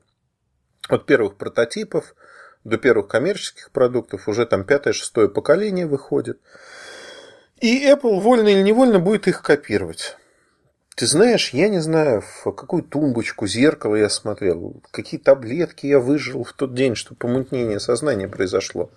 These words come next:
Угадал. Это случайность. Один шанс на миллион.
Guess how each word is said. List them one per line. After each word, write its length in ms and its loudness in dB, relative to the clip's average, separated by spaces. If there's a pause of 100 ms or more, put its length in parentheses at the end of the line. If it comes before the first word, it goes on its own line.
(640)
Угадал. 680 4 (320)
Это 280 2
случайность. 1040 0 (120)
Один 320 0
шанс 400 0
на 60 -2
миллион. 500 2